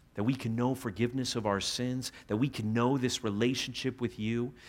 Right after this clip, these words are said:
and it's all because of your love that was poured out for us through the blood of your Son, Jesus, that was shed on Good Friday. God,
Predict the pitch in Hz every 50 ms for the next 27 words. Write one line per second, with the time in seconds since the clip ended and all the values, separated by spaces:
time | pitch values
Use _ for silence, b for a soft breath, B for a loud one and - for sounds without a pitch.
0 | B B - 104 107 104 - - 127 135 139 143 135 147 139 - 139 135 120 131
1 | - 95 98 104 101 101 104 113 113 117 120 123 127 120 B B B B B 98
2 | 98 87 98 104 95 - - - - 143 143 151 143 135 113 104 104 104 101 -
3 | B B B B B - - - - 143 143 143 147 139 123 107 104 104 - -
4 | - - - - - 131 123 107 95 82 - - 110 120 120 127 135 139 139 -
5 | - 123 107 98 98 98 104 120 120 120 120 - - 120 110 113 107 - - 110
6 | 104 107 101 110 98 - - 101 87 - 90 87 - - - 110 107 107 101 98
7 | 98 95 - 98 90 87 - - 90 87 87 92 90 - 110 110 104